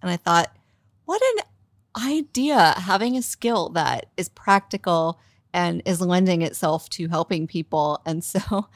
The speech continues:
<laughs> I ordered a nice fancy sewing machine and I've kind of dabbled with it a little bit, but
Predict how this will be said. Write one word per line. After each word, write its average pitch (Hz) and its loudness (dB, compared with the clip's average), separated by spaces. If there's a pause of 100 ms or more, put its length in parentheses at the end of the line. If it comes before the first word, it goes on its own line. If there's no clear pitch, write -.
(140)
<laughs> - -16
I 220 6
ordered 226 4
a 226 4
nice 214 2
fancy 220 -2
sewing 240 -2
machine 170 -2
and 180 -2
I've 175 -2 (340)
kind 214 0
of 180 2 (280)
dabbled 175 6
with 160 2
it 165 4
a 147 0
little 143 -2
bit, - -2
but - -6